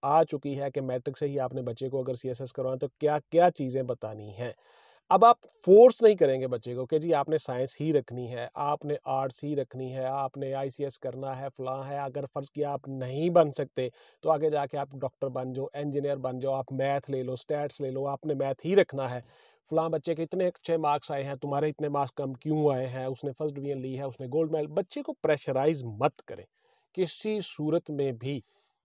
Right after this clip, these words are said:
बल्कि बच्चे का जिस सब्जेक्ट की तरफ रुझान है, जिस चीज़ की तरफ रुझान है, आप बच्चे को उसी तरफ ही रखें।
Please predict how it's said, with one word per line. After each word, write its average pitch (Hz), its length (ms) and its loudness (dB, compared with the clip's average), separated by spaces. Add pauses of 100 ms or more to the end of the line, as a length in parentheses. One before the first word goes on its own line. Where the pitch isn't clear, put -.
(140)
बल्कि 226 320 10
बच्चे 214 260 4
का 214 120 4
जिस 185 260 -2 (600)
सब्जेक्ट 151 480 -2
की 180 80 -12
तरफ 156 220 0
रुझान 135 480 -6
है, 143 200 -6
जिस 131 240 -10
चीज़ 185 240 -4
की 170 80 -6
तरफ 143 180 -2
रुझान 127 300 -6
है, 135 80 -8
आप 139 180 -2
बच्चे 123 280 -8
को 120 140 -6
उसी 135 340 -10
तरफ 120 400 -8
ही 147 260 -4
रखें। 127 320 -6